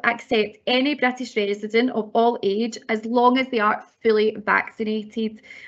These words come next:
and what we mean by that is they've had their second, uh, jab within fourteen days of travelling to the port, whether that's Southampton or to Liverpool. If you have kids who are under the age of seventeen,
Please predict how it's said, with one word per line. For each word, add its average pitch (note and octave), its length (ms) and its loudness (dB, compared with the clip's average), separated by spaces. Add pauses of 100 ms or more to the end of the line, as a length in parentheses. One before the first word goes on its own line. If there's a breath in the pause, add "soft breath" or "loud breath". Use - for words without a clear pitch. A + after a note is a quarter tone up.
and A3+ 200 2
what A#3+ 200 2
we C4 100 0
mean B3 160 2
by G#3+ 160 0
that G3+ 320 2
is G3+ 80 -4
they've G#3+ 240 -4
had G#3 320 -2
their G#3+ 80 -8
second, G#3+ 840 -2
uh, G3+ 240 2
jab G3 420 2
within G#3 300 -4
fourteen A#3+ 520 -2
days G3+ 280 0
of G3 180 -8
travelling G#3 680 0
to G3+ 300 2
the G#3+ 100 -6
port, G3+ 400 0
whether G3 160 0
that's G3 260 0
Southampton G3+ 640 -4
or G3 240 -2
to - 200 -12
Liverpool. G#3+ 600 0 (680 loud breath)
If D4 300 2
you C4 500 0
have A#3+ 280 -2
kids C4+ 320 -2
who A#3+ 80 2
are A3 80 4
under A3 200 4
the G#3+ 120 0
age G#3 140 -2
of G#3+ 60 -8
seventeen, G#3 600 -4